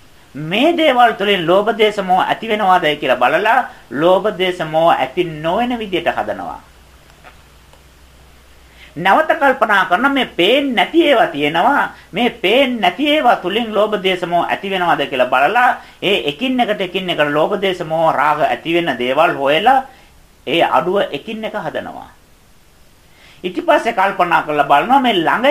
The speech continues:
ඉන්න දේවල් වලින් මොනවද හිතෙන්නේ, දුර ඉන්න දේවල් වලින් මොනවද හිතෙන්නේ කියලා. ඊට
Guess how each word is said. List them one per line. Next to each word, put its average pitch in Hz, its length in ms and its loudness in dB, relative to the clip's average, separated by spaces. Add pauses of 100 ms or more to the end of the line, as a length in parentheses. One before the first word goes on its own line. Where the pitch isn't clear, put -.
(100)
ඉන්න 302 140 0 (100)
දේවල් 170 400 2
වලින් 160 180 -4
මොනවද 139 460 0
හිතෙන්නේ, 254 640 -2 (360)
දුර 214 220 0
ඉන්න 254 300 -2
දේවල් 185 340 2
වලින් 147 220 -2
මොනවද 127 440 -4
හිතෙන්නේ 165 440 -10
කියලා. 85 380 -14 (1400)
ඊට 170 160 -8